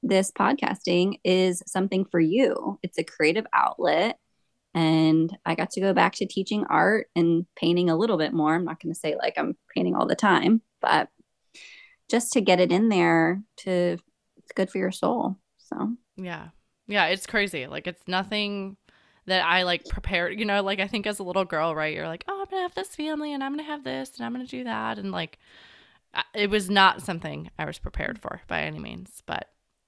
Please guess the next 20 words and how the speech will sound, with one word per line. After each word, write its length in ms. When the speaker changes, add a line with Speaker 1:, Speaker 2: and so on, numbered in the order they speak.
Speaker 2:
it's 280
been 140
really 220
cool 260
too. 240
<laughs> 100
Speaker 1:
Yeah. 360
People, 360
uh, 160
never 380
know, 280
like, 320
when 260
you're 120
gonna 220
go 120
back 260
full 160
time 480
or 340